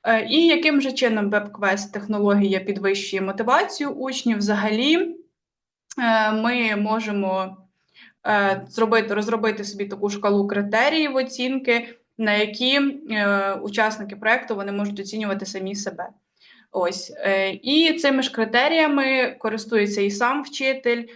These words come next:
Ось, тобто ми можемо виставляти від чотирьох до вісьми критеріїв. Тобто, е, перше, це наукова і творча робота, якість аргументації, оригінальність роботи,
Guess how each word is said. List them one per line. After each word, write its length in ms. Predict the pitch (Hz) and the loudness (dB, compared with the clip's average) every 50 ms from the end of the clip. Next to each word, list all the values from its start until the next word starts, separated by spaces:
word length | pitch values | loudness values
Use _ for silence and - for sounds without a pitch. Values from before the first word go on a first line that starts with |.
| - _ - | -20 _ -4
Ось, 300 | - 214 214 220 214 - | -2 0 0 0 -2 0
тобто 480 | - 254 262 254 - - 226 208 208 208 | 2 2 2 2 2 2 4 4 4 4
ми 120 | 220 226 | 2 2
можемо 440 | 226 226 233 226 226 214 202 196 196 | 2 2 0 0 0 0 0 -2 -2
виставляти 640 | 196 202 202 202 214 202 208 214 220 220 214 208 202 | -2 -4 -6 -6 -4 0 2 2 2 0 -2 -4 -6
від 180 | 202 196 202 | -6 -8 -10
чотирьох 400 | - 202 196 208 196 202 220 220 | -10 -6 -2 0 0 0 0 0
до 100 | 208 190 | -2 -6
вісьми 300 | 185 196 196 - 202 190 | -8 -8 -8 -6 -6 -6
критеріїв. 520 | 190 - 196 190 - 214 170 175 175 180 _ _ | -6 -8 -12 -12 -10 -10 -10 -10 -12 -16 _ _
Тобто, 320 | - 180 - - - 170 - - - - - - | -12 -12 -10 -8 -10 -10 -10 -12 -20 -14 -8 -6
е, 60 | 208 | -2
перше, 360 | 202 220 208 202 202 - - | 2 2 2 4 2 0 -4
це 160 | 196 - 196 | -6 -6 -6
наукова 460 | 185 185 180 180 180 - 185 180 180 175 | -4 -4 -4 -2 0 2 2 2 2 0
і 80 | 175 | -2
творча 500 | 175 - 190 202 220 233 - - 269 247 | -2 0 2 2 2 2 0 -2 0 0
робота, 540 | 247 240 220 214 233 233 233 220 226 214 196 | 0 2 2 4 4 4 4 2 2 0 0
якість 480 | 190 196 202 220 226 226 226 - - 226 | 2 2 0 0 -2 -4 -10 -10 -6 -6
аргументації, 880 | 214 208 202 214 214 208 202 202 202 196 196 196 202 - - 202 202 196 | -6 -4 -4 -4 -4 -2 -2 0 2 2 2 0 -2 -6 -6 -6 -4 -2
оригінальність 840 | 196 196 190 185 190 185 190 196 214 214 208 208 208 202 - - | -2 -2 -2 -2 -4 -2 0 2 2 2 2 -2 -2 -4 -4 -4
роботи, 580 | 202 196 196 196 196 196 196 196 196 190 185 | -6 -4 -2 0 2 2 2 0 0 -4 -4